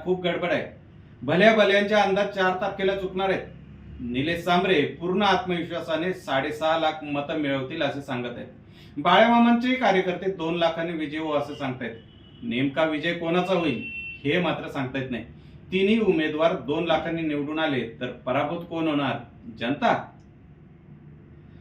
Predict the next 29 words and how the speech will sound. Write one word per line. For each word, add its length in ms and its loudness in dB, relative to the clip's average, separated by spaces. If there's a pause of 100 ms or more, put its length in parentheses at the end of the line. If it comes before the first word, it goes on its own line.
(180)
भिवंडी 380 4
मतदारसंघाचे 840 2
अनेक 340 2
ओपिनियन 440 -2
पोल 300 -2
हे 260 0
निलेश 340 -2
सांबरे 320 -2
आणि 180 -2
बाळ्यामामा 540 0
यांच्या 260 -2
बाजूने 340 -2
आहेत. 640 -16
कपिल 300 2
पाटील 400 4
यांचा 340 2
स्वतःचा 500 0
पोल 340 -4
त्यांच्या 260 -2
बाजूने 360 -2
आहे. 200 -8 (840)
मतदाराला 680 2
या 180 0
सगळ्या 400 2
मंडळीने 520 0
इतकं 420 -2
गोंधळात 380 2
ठेवलंय 460 0 (500)
की 100 -2